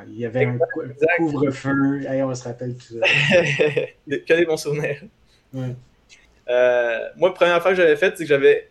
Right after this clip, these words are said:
Speaker 2: explosé mon millage, j'avais monté, je pense, à cent vingt kilos semaine. Je voulais, je voulais essayer qu'est-ce que ça allait faire. Je me disais que, ah, je vais faire un gros, je vais essayer de quoi de nouveau, puis, euh, je vais voir qu'est-ce que ça donne après le co-,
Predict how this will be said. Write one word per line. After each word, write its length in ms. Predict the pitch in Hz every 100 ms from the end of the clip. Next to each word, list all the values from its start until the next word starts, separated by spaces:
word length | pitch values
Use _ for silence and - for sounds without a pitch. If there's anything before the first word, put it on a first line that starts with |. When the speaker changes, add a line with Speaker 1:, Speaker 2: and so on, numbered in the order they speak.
| -
Speaker 2:
explosé 380 | 160 - 170 170
mon 120 | 175
millage, 420 | 147 143 151 170
j'avais 160 | 151 135
monté, 280 | 131 127
je 60 | 151
pense, 180 | 151 143
à 60 |
cent 200 | 131 147 143
vingt 80 | 151
kilos 260 | - 147
semaine. 340 | 147 139 143 156 _ _ _ _ _
Je 60 | 131
voulais, 320 | 131 139 135
je 60 | 127
voulais 140 | 139
essayer 200 | 147 151
qu'est-ce 140 | 156 147
que 60 |
ça 100 | 147
allait 160 | 135 135
faire. 240 | 127 170
Je 60 | 214
me 60 |
disais 280 | 165 139 160
que, 280 | 160 147 143 - _ _ -
ah, 140 | 147
je 80 | 156
vais 60 | 147
faire 140 | 160
un 100 | 160
gros, 500 | 143 151 170 170 151
je 80 | 135
vais 80 | 143
essayer 320 | 143 151 165
de 120 | 151
quoi 140 | 151
de 60 | 156
nouveau, 480 | 160 147 160 180 180
puis, 240 | 139 131
euh, 380 | 127 123 120 120
je 60 | 120
vais 80 | 127
voir 160 | 139
qu'est-ce 160 | - 143
que 40 |
ça 160 | 143 131
donne 240 | 131 214
après 220 | - -
le 60 | 165
co-, 200 | 160 -